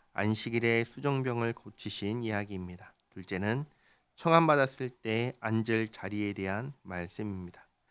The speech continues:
셋째는 누구에게 베풀 것인가에 대한 말씀입니다. 먼저 안식일에 수종병을 고치신 이야기입니다. 수종병은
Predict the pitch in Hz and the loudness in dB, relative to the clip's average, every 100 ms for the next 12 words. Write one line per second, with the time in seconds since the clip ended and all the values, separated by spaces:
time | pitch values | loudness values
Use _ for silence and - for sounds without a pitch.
0 | _ _ _ - 123 117 104 107 107 107 | _ _ _ -12 -6 0 0 0 -2 2
1 | 127 120 120 120 117 - 131 - 113 - | 4 4 2 -2 -4 -10 -12 -10 -8 -6
2 | 101 98 95 95 - 95 92 90 104 131 | -2 0 0 -4 -10 -8 -6 -6 -6 -10
3 | _ _ _ - 90 82 101 92 87 - | _ _ _ -8 -8 -6 -6 -6 -8 -16
4 | - _ _ _ - - - _ _ - | -20 _ _ _ -20 -20 -20 _ _ -2
5 | 127 139 135 139 - 113 139 - 143 139 | 0 4 4 2 2 2 2 0 -2 2
6 | 135 135 135 - 160 165 156 139 131 131 | 2 2 0 -4 -2 -2 0 0 0 -2
7 | 117 - 120 - 117 131 139 _ _ _ | -6 -6 -6 -2 0 -2 -6 _ _ _
8 | 101 101 98 95 90 87 92 131 - _ | -4 0 0 -2 -4 -4 -6 -8 -10 _
9 | _ _ _ _ - 175 196 185 143 117 | _ _ _ _ -4 4 6 6 4 2
10 | 151 | 2